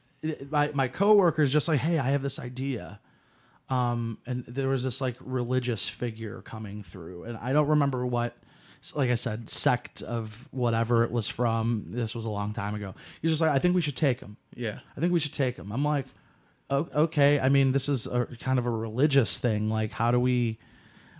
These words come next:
Speaker 1: like,
Speaker 2: Justify
Speaker 1: how,
Speaker 2: that?
Speaker 1: how do we
Speaker 2: Yeah.
Speaker 1: justify this to the people who are, like, you know, um, practicing Christians and, and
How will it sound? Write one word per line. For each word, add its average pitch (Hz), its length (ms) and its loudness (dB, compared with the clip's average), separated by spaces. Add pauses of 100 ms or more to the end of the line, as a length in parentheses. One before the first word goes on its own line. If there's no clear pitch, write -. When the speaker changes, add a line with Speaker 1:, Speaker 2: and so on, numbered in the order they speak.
Speaker 1:
like, 113 240 -2
Speaker 2:
Justify 123 440 2
Speaker 1:
how, 110 60 2
Speaker 2:
that? 120 120 2
Speaker 1:
how 151 80 6
do 165 60 6
we 160 100 4
Speaker 2:
Yeah. 117 60 2
Speaker 1:
justify 131 800 2
this 117 580 2 (360)
to 135 240 4
the 117 100 0
people 127 540 -2
who 127 180 0
are, 120 140 2
like, 113 400 -4 (520)
you 127 140 0
know, 110 340 -2
um, 85 560 -8 (220)
practicing 120 480 0
Christians 110 560 -4
and, 113 160 -4
and 113 160 -2